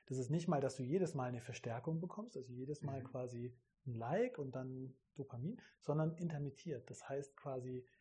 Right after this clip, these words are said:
Speaker 1: unregelmäßig. Und das ist die fieseste Form von Sucht. Also quasi unregelmäßig einen, einen Kick zu bekommen, ist quasi die, das Süchtigmachendste, was man überhaupt haben kann.
Speaker 2: Da gibt's doch auch so ein Experiment mit Stromschocks, oder?
Speaker 1: Ganz genau.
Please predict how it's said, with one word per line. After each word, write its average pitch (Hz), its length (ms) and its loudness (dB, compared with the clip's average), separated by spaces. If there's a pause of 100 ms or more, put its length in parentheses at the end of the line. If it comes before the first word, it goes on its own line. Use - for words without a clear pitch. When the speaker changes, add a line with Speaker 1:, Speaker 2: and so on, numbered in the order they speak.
(340)
Speaker 1:
unregelmäßig. 120 760 4
Und 127 80 -6
das 139 160 -2
ist 160 120 -4
die 143 80 0
fieseste 170 520 0
Form 107 320 -6
von 110 200 -8
Sucht. - 380 -8
Also 123 160 -4
quasi 120 340 -4
unregelmäßig 165 1120 6 (360)
einen, 131 180 -2 (120)
einen 139 100 0
Kick - 260 -2
zu 143 100 2
bekommen, 139 520 2
ist - 160 -10
quasi 127 320 -2
die, 127 180 -10 (120)
das - 320 -14 (280)
Süchtigmachendste, 135 960 -2
was 120 140 -6
man 123 160 -6
überhaupt 123 380 -8
haben 120 180 -10
kann. - 180 -14 (180)
Speaker 2:
Da 104 100 -6
gibt's - 200 -2
doch - 180 -6
auch 110 60 -4
so 113 100 -8
ein 110 60 -8
Experiment 113 560 -2
mit - 100 -10
Stromschocks, - 580 -8
oder? 156 260 -6 (140)
Speaker 1:
Ganz 285 180 -10
genau. 185 160 -10